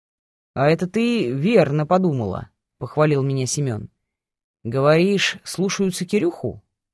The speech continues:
А на меня можешь командование перекинуть?» «Конечно. На кого угодно.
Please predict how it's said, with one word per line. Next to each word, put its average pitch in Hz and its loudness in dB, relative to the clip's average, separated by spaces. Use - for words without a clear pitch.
А 147 4
на 185 8
меня 170 6
можешь 277 2
командование 139 2
перекинуть?» 113 -8
«Конечно. 165 -2
На 165 -4
кого 339 6
угодно. 247 2